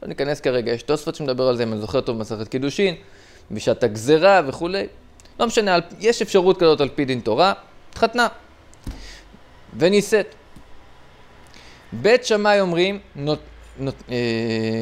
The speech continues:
נותנים לה ארבע לילות." שנותנים לה לשמש עם בעלה, וגם אם היא תראה דם, הדם הזה יהיה טהור, כי אנחנו אומרים שזה דם בתולים.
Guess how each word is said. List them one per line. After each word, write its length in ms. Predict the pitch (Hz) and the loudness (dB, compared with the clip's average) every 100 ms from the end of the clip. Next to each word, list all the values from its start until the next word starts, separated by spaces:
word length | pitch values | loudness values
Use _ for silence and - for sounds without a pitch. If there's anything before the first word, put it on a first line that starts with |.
| 110 | -2
נותנים 540 | 117 131 - 214 262 254 | -2 -2 2 2 2 2
לה 240 | 226 220 | 2 2
ארבע 200 | 233 226 | 2 2
לילות." 540 | 220 208 202 196 - - - - _ _ - - - - _ _ - | 2 2 2 -2 -6 -20 -20 -20 _ _ -20 -20 -20 -20 _ _ -20
שנותנים 560 | - 120 120 127 170 170 | -8 -2 -2 -2 -2 -2
לה 60 | |
לשמש 300 | 143 156 151 | 0 -2 -2
עם 80 | 131 | 2
בעלה, 260 | 127 131 139 | 4 6 4
וגם 260 | 143 165 196 | 2 0 0
אם 80 | 202 | -2
היא 100 | 196 | 0
תראה 260 | 175 202 | 2 2
דם, 440 | 190 165 226 294 254 - _ _ - _ _ _ _ - - - - - - | 2 4 4 4 -2 -12 _ _ -20 _ _ _ _ -20 -20 -20 -20 -12 -2
הדם 280 | 165 233 | 2 2
הזה 160 | 247 247 | 2 0
יהיה 140 | 254 | -2
טהור, 400 | 247 233 226 220 | 0 0 2 0
כי 80 | 190 | -2
אנחנו 200 | 175 156 | -4 -4
אומרים 120 | 190 202 | -6 -4
שזה 180 | 180 | -4
דם 220 | 165 170 165 | 0 0 0
בתולים. 360 | 160 147 131 | -4 -6 -8